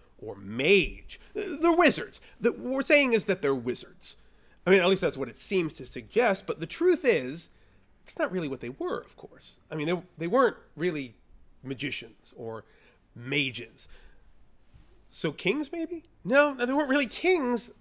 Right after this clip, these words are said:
either. They, they were definitely learned men. We know that much. But calling them wise men is a bit generic, really. Uh, we use the term wise men often enough because we don't have anything better, but it's still very generic.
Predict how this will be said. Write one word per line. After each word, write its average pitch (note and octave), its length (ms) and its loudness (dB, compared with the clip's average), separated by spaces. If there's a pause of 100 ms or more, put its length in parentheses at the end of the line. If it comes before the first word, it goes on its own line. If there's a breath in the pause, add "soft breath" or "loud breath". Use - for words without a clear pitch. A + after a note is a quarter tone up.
(140)
either. A3+ 500 2 (400 soft breath)
They, F3+ 140 0
they G3 120 6
were G#3 120 6
definitely D4 520 4
learned A#3+ 360 6
men. A#2 200 -6
We E3+ 120 0
know G#3 180 4
that G#3+ 280 2
much. - 360 -16 (260 soft breath)
But G#3+ 100 -4
calling B3+ 280 6
them E3 160 -2
wise D#3+ 380 0
men C#3 200 -2
is A2+ 60 -4
a A2 60 -12
bit A2+ 180 -12
generic, G#2 420 -14 (100)
really. G#2 340 -10 (340 soft breath)
Uh, - 60 -8
we D3+ 160 2
use E3+ 180 2
the C#3 100 -6
term C#3+ 300 2
wise C#3+ 340 4
men C#3+ 160 2
often C3+ 280 0
enough C3+ 260 -4
because A#2+ 180 -10
we B2 60 -10
don't A#2+ 120 -4
have A#2 100 -6
anything G#2 300 -8 (320)
better, G#2+ 520 -6 (220)
but A2+ 260 -8 (720)
it's - 160 -2
still - 320 -12
very D3 180 -4
generic. C3+ 480 -6